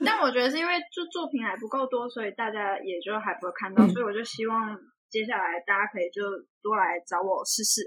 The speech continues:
Speaker 1: 好不好？没那么恐怖。
Speaker 2: 我跟，我跟你讲，你作品超多，只是你很喜欢把十张放一个，所以看起来很少。你给我每一张都贴出来啊！<laughs> 你就是给我这样做，你就会觉得，哇，好有成就感啊！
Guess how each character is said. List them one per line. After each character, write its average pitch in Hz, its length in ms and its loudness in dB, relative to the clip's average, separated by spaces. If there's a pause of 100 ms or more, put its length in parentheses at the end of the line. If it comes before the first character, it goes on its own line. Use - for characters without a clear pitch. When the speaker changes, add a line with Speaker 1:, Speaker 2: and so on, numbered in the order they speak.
Speaker 1:
好 - 100 -6
不 202 60 2
好？ - 180 4
没 202 120 -2
那 226 60 -2
么 226 60 -2
恐 - 160 -6 (100)
怖。 226 80 8
Speaker 2:
我 226 40 10
跟， - 100 2 (220)
我 226 140 12
跟 311 180 12
你 285 40 12
讲， 202 260 10
你 180 80 2
作 254 160 8
品 175 120 8
超 160 280 2
多， 147 280 0 (260)
只 247 120 10
是 370 80 12
你 320 100 12
很 220 180 12
喜 226 160 8
欢 202 140 8
把 165 120 2
十 156 240 -4
张 175 200 0
放 185 220 0
一 190 80 -2 (240)
个， - 160 0 (320)
所 311 140 10
以 - 20 12
看 269 140 12
起 226 80 10
来 202 80 8
很 185 200 8
少。 160 280 2
你 196 100 8
给 277 140 12
我 285 200 8 (140)
每 220 160 10
一 311 140 12
张 277 240 12
都 285 60 12 (340)
贴 247 180 12
出 247 200 12
来 165 260 6
啊！ 160 200 2 (220)
<laughs> - 240 -20
你 254 100 12
就 370 120 12
是 415 140 12
给 311 120 12
我 247 80 12
这 220 100 6
样 247 220 10
做， 226 240 8
你 180 60 4
就 214 100 10
会 247 80 12
觉 208 80 6
得， 180 140 8
哇， 330 100 10 (500)
好 285 120 6
有 285 80 12
成 226 180 10
就 302 140 12
感 214 120 4
啊！ - 120 -2